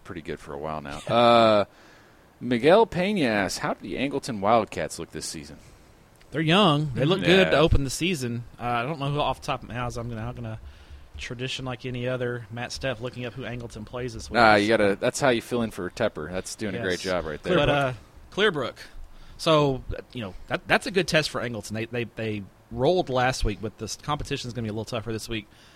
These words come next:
Speaker 2: Lupe Flores and the Clearbrook, Brook Wolverines, uh, are one and oh, so I think we're, we're gonna learn a lot more about the young Angleton Wildcats this week. I think Jason Britton's a really good coach. W-, w-, you know, he, he coulda had a head coaching job at a couple other places, and he chose to stick around Angleton.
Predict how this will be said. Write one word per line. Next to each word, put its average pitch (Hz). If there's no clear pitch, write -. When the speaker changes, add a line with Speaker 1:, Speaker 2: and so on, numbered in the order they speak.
Speaker 2:
Lupe 143
Flores 131
and 117
the 117
Clearbrook, 123
Brook 131
Wolverines, 123
uh, 104
are 107
one 113
and 113
oh, 117
so 113
I 110
think 117
we're, 113
we're 123
gonna 131
learn 120
a 117
lot 120
more 117
about 110
the 113
young 113
Angleton 107
Wildcats 95
this 92
week. 87
I -
think 151
Jason 135
Britton's 117
a 104
really 113
good 110
coach. 120
W-, 107
w-, 101
you -
know, 95
he, 123
he 180
coulda 165
had 139
a 123
head 127
coaching 127
job 117
at 101
a -
couple 120
other 110
places, 101
and 101
he 101
chose 117
to 107
stick -
around 107
Angleton. 104